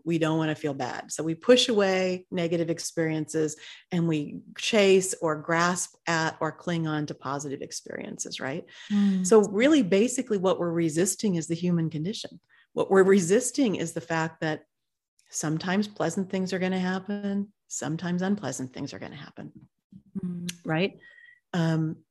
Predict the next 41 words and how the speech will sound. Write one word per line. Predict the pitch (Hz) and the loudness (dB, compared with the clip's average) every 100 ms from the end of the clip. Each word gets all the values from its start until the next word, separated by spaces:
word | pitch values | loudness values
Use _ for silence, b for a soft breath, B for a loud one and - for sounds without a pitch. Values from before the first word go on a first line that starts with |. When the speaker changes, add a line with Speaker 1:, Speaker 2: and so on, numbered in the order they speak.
| - | 0
Speaker 1:
and | 190 165 165 170 | 4 4 4 2
it | 135 - | 0 0
sh-, | - - 170 165 | -2 0 0 0
we | 165 | 2
get | 175 | 2
this, | 175 160 160 | 2 2 0
like, | 156 | 0
"It | 170 | 0
shouldn't | - - 196 185 | 0 2 4 4
be | 190 180 | 2 2
this | 170 - | 2 -2
way." | 151 151 | -4 -2
And | 156 | -2
then | 160 | -2
we | 151 | -2
tighten | 151 175 165 170 | -4 -4 -4 -2
up, | 147 - | -6 -4
ready | 156 156 160 | -2 0 0
for | 196 147 | -2 -6
the | 143 | -4
fight, | - 160 - - | 0 0 0 -2
ready | 160 160 | -4 -2
to | 151 139 | -2 -4
kind | 175 156 | -4 -4
of | 143 | -2
make | 156 160 156 | -2 -4 -6
it | - | -8
the | 156 | -6
way | 156 147 139 135 - - | -4 -4 -4 -6 -8 -6
that | 156 160 - - | -4 -4 -6 -2
it | 175 175 | -2 -2
should | - 180 | -6 -4
be. | 190 359 - - B B B B B B B B _ - | -2 -2 -2 -10 B B B B B B B B _ -4
Uh, | 175 175 | -2 0
but | - 185 | 0 2
actually, | 185 202 - 196 190 190 190 _ 208 | 2 0 -2 -2 0 0 -4 _ -8
we're | 208 | -4
not | 220 226 | -4 -4
right | 180 220 | -4 -4
about | - - - - | -4 -6 -8 -10
that. | 90 - | -10 -10